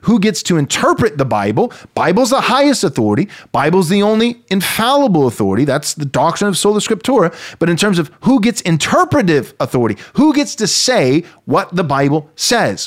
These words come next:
what does it actually mean, what's the correct interpretation? The confession. Okay, if it's beyond the confession,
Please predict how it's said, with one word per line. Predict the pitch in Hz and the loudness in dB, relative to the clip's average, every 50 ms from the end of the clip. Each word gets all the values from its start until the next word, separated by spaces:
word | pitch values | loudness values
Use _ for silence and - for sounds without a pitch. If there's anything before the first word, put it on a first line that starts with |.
| - - | -8 -4
what | 123 139 147 | -2 0 0
does | 156 156 | 0 0
it | 190 185 - | 0 -2 -2
actually | - 147 160 156 - - 170 160 165 165 - _ - | -4 -4 -4 -4 -4 -4 -2 -2 -2 -2 -6 _ -4
mean, | 151 156 190 233 240 220 170 123 98 90 95 | 0 0 2 2 2 0 0 0 -2 -2 -2
what's | 127 165 160 - | -2 -2 -2 0
the | 190 190 - - - - | -2 -2 -4 -6 -10 -6
correct | - - 190 185 185 185 180 - - | -2 0 2 2 2 0 -2 -2 -2
interpretation? | 170 147 170 165 147 160 - 240 262 - - 226 - - _ _ _ | -2 0 0 0 -2 -2 0 0 0 0 -2 -4 -8 -12 _ _ _
The | - 113 | -8 -4
confession. | - 117 110 - 180 156 - - 147 _ _ _ _ _ _ _ _ _ _ _ _ _ _ _ _ _ _ _ _ _ _ _ - - - - - - | -4 -4 -2 -2 -2 -2 -4 -6 -10 _ _ _ _ _ _ _ _ _ _ _ _ _ _ _ _ _ _ _ _ _ _ _ -16 -16 -16 -16 -12 -8
Okay, | 135 - 139 160 208 | -6 -2 0 0 0
if | - 170 147 147 | 0 0 0 0
it's | 160 - 139 | 0 0 0
beyond | 139 151 156 160 175 196 202 208 | 0 2 2 2 2 2 2 2
the | 208 | 0
confession, | - 214 190 - - 277 320 - - - - 208 233 277 311 330 330 | 0 -2 -2 0 0 0 0 0 0 0 0 0 0 -2 -2 -4 -8